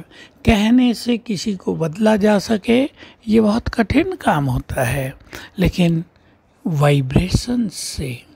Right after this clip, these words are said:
और जो हमारे समीप वाले लोग हैं वो हमें देखकर अपने को बदलेंगे। हमारा ये परम कर्तव्य है, हम संसार में ऐसी लहर फैलाएं ताकि लोग अपने सत्य स्वरूप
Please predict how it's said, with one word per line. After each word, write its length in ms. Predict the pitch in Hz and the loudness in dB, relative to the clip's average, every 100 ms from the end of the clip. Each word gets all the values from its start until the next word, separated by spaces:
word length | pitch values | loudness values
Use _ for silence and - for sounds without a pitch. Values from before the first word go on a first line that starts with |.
| _ _ _ _ _ _ _ | _ _ _ _ _ _ _
और 260 | 170 190 214 | 2 4 4
जो 180 | 180 202 | 2 0
हमारे 380 | 185 190 196 202 | 2 0 -2 -4
समीप 680 | - - 190 202 330 - - | -8 -8 -2 0 0 -2 -8
वाले 280 | 143 131 127 | -8 -8 -10
लोग 300 | 127 123 123 | -10 -10 -10
हैं 180 | 127 - - - - | -10 -12 -18 -20 0
वो 100 | 180 | 2
हमें 320 | 160 202 190 | 2 0 -2
देखकर 880 | 180 233 285 _ _ - 151 131 - - _ - | 0 0 -2 _ _ -8 -4 0 -2 -4 _ -20
अपने 320 | - 185 156 | -14 -8 -8
को 160 | 143 156 | -6 -6
बदलेंगे। 760 | 143 143 170 170 175 170 170 - _ _ - - | -4 -2 -2 -2 -4 -6 -8 -12 _ _ -14 -2
हमारा 300 | 220 254 247 | 2 2 2
ये 100 | 233 | 0
परम 360 | - 247 311 339 | 0 0 2 0
कर्तव्य 560 | 214 147 - 160 143 | -2 -4 -6 -8 -6
है, 240 | 143 143 151 - - - | -6 -6 -10 -16 -20 -10
हम 180 | 208 202 | -2 -2
संसार 880 | 196 196 180 - 196 208 208 202 190 | 0 -2 -2 0 4 4 4 2 -2
में 140 | 185 | -6
ऐसी 320 | 175 156 214 | -8 -8 -6
लहर 580 | 190 190 220 254 247 226 | -4 -4 0 0 0 -4
फैलाएं 580 | - 185 160 147 131 123 - _ _ _ _ - - - - | -6 -6 -4 -6 -6 -10 -14 _ _ _ _ -20 -20 -4 0
ताकि 300 | 214 240 196 | 2 2 0
लोग 640 | 147 143 208 226 190 135 - _ _ - | 2 4 6 8 6 -2 -12 _ _ -12
अपने 360 | - 202 175 | -10 -8 -2
सत्य 540 | 143 - 226 - - 170 | -2 -2 -6 -8 -12 -12
स्वरूप 520 | - - 170 208 | -12 -8 -6 -6